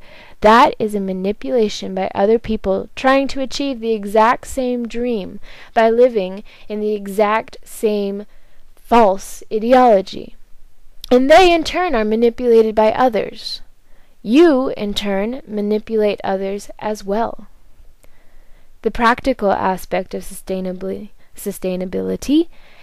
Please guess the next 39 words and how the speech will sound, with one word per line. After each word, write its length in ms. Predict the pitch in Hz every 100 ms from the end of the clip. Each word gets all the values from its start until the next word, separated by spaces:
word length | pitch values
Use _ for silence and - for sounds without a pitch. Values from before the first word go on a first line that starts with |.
| -
is 180 | - 202
applying 560 | 214 - 240 254 269 226
this 180 | 196
awareness 560 | 208 202 196 190 190 185
towards 320 | - 202 196
creating 540 | - 214 208 202 233 240
a 80 |
way 180 | 208 196
of 140 | 196 190
life 240 | 185 190
for 180 | - 190
all 220 | - 196
humanity 800 | 202 254 226 196 196 190 220 - 214
that 120 | 214
is 120 | 220
not 260 | 226 247 294
only 440 | 277 330 349 226
enduring, 640 | 185 185 180 185 185 190 214 - - - -
but 140 | 220
healthy 560 | 240 202 240 254 - -
and 120 | 233
fulfilling 560 | 240 233 269 262 220 208
as 200 | 196 190
well. 420 | 220 208 - 202 - - - - - - -
The 100 | 247
next 240 | 294 359 -
step 280 | 302 302
in 140 | 247 233
living 260 | 233 240
sustainably 840 | 226 214 - 233 247 247 190 180 -
is 140 | 196
to 80 | 220
stop 380 | - 233 240 -
participating 760 | 262 254 254 254 208 190 185
in 80 | 180
the 140 | 180
old 220 | - 185
world 260 | 190 190 185
system 540 | - 180 - - 208